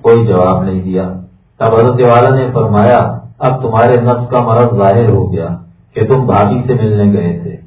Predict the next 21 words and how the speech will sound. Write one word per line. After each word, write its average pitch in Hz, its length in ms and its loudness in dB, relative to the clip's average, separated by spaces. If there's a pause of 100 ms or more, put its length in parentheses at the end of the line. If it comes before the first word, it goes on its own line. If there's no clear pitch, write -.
(320)
جس 110 220 -6
کے 123 120 2
نہ 101 180 0
ملنے 135 340 2
سے 135 140 4
تم 135 180 0
بے 101 220 2
چین 110 220 -2
ہو 95 180 -4
گئے۔ 98 160 0 (560)
اللہ 135 400 2
کے 127 100 2
غضب 107 400 -2
سے 120 60 0
ڈرو 90 340 0 (400)
اور 117 160 2
اپنے 127 340 2
اس - 140 2
مرض 110 340 0
کا 117 160 4
علاج 95 320 0